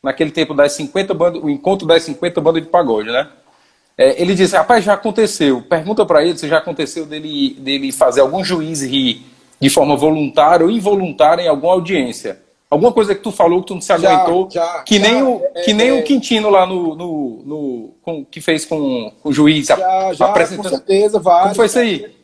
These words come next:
Speaker 2: Inclusive, tem um, um juiz, eu não, eu não me lembro o nome do cara, eu vou, pouco vou à Justiça Federal, né? Eu vou, tenho alguns processos, mas eu vou muito mais à Justiça do Trabalho. Mas na Justiça Federal foi muito interessante. Eu participei na audiência criminal lá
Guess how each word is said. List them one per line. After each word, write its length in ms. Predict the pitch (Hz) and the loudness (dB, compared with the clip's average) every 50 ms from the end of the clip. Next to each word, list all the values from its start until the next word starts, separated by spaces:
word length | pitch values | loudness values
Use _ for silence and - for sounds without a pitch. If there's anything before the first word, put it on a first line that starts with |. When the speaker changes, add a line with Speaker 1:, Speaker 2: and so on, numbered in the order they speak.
| _ _ - | _ _ -18
Speaker 2:
Inclusive, 600 | 175 180 - 233 226 190 156 202 240 269 233 - | -18 -14 -12 -10 -10 -8 -8 -8 -8 -8 -10 -10
tem 320 | _ - 233 214 196 190 | _ -6 -4 -4 -4 -6
um, 260 | 190 196 196 190 185 170 | -8 -8 -8 -8 -10 -12
um 120 | 175 170 156 | -12 -12 -6
juiz, 300 | 139 151 170 185 170 165 | -2 -2 -2 -2 -2 -4
eu 100 | 202 214 | -6 -4
não, 160 | 226 233 214 | -4 -4 -4
eu 100 | 214 226 | -4 -4
não 100 | 247 247 | -4 -4
me 60 | 233 | -6
lembro 180 | 214 220 226 220 | -6 -6 -6 -8
o 40 | 220 | -8
nome 120 | 214 214 | -6 -6
do 80 | 214 220 | -6 -2
cara, 340 | - 151 143 135 131 143 - 147 | 0 0 0 0 0 -2 -2 -2
eu 100 | 160 151 | -2 -2
vou, 140 | 156 - | -6 -12
pouco 340 | - _ - 247 247 - 233 | -2 _ 0 0 0 -2 -4
vou 140 | 190 202 208 | -4 -2 -2
à 180 | 202 196 185 - | -2 -4 -6 -8
Justiça 340 | 180 160 - 170 151 - | -12 -18 -20 -20 -20 -16
Federal, 460 | _ 202 196 190 208 185 151 131 123 113 | _ -12 -8 -6 -4 -2 -4 -4 -6 -10
né? 160 | 131 143 151 _ _ _ _ _ _ _ _ _ _ _ _ _ - | -16 -20 -20 _ _ _ _ _ _ _ _ _ _ _ _ _ -8
Eu 100 | 180 175 | -6 -6
vou, 480 | 151 139 196 220 240 254 269 302 294 _ _ _ _ _ | 0 4 4 4 6 4 2 -4 -10 _ _ _ _ _
tenho 240 | 170 - 165 165 - | -16 -14 -14 -12 -8
alguns 480 | 151 151 151 151 135 156 226 269 - - | -6 -6 -6 -6 -6 -8 -10 -10 -10 -10
processos, 600 | _ 202 185 160 - - 165 165 175 180 - 185 | _ -4 -4 -4 -4 -4 -4 -4 -4 -6 -8 -12
mas 160 | 190 185 170 | -12 -10 -10
eu 80 | 185 170 | -8 -6
vou 100 | 180 185 | -6 -6
muito 260 | 180 185 254 - - | -6 -8 -10 -10 -8
mais 160 | 214 208 196 | -10 -8 -6
à 120 | 196 190 160 | -6 -8 -8
Justiça 260 | - - 185 160 - | -10 -14 -16 -14 -8
do 40 | - | -6
Trabalho. 400 | 220 226 214 160 139 131 123 127 | -6 -2 -2 -2 -2 -4 -6 -8
Mas 120 | 143 165 | -8 -6
na 120 | 185 208 190 | -6 -6 -8
Justiça 160 | - - - | -8 -8 -6
Federal 200 | 214 214 214 214 | -4 -4 -2 -2
foi 100 | 202 202 | -4 -6
muito 180 | 202 196 - 202 | -8 -10 -14 -8
interessante. 640 | - 208 208 220 226 - - 147 151 - - - _ _ _ _ _ _ _ _ _ _ - | -6 -4 -4 -4 -4 -4 -8 -8 -8 -8 -12 -18 _ _ _ _ _ _ _ _ _ _ -10
Eu 120 | 175 170 | -6 -2
participei 260 | - 190 190 - 202 | -2 -2 0 0 -2
na 60 | 190 180 | -2 0
audiência 260 | 170 175 156 - - | -2 -4 -6 -8 -6
criminal 480 | 196 190 214 214 196 202 214 233 240 | -4 -2 -2 0 0 0 2 2 2
lá 220 | 202 190 208 240 | 2 0 0 -2